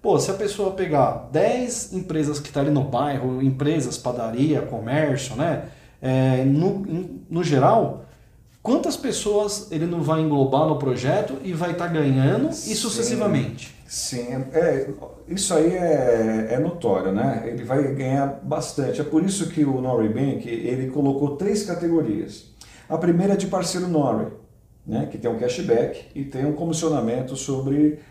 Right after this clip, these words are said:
Speaker 2: serviços financeiros que ele indica, né? De empréstimo de aposentado, de diversas coisas, né? Empréstimo para negativado, uma série de coisas. Ah, o segundo é o representante Nori, que seria como se fosse um gerente de atendimento.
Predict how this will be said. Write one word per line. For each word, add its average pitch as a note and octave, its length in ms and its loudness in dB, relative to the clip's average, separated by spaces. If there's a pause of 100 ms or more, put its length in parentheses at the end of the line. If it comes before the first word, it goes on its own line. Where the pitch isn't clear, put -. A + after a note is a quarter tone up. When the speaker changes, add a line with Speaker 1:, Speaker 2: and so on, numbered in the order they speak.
(100)
Speaker 2:
serviços D#3 380 -2
financeiros C#3 520 0
que C#3+ 120 -6
ele C#3+ 180 0
indica, G#2 420 -4
né? G#2 160 -2
De G#2 120 -4
empréstimo G#2 560 -2
de G2 160 -8
aposentado, G2+ 840 -6
de - 140 -14
diversas C3+ 460 -6
coisas, - 420 -10
né? B2 220 -4 (320)
Empréstimo B2+ 400 0
para A2 120 -4
negativado, G#2 920 -4 (140)
uma - 140 -10
série C#3+ 220 -4
de E3+ 80 -10
coisas. - 300 -14 (520)
Ah, - 220 4
o - 60 -2
segundo G3 440 0
é F#3+ 40 2
o F3 40 0
representante G#3 800 -2
Nori, C#3+ 440 2 (400)
que G3+ 80 -4
seria G#3 300 0
como G#3+ 300 0
se G3 140 -4
fosse F3+ 340 -2
um G3+ 300 0
gerente F3+ 580 0
de - 80 -4
atendimento. F3 560 -2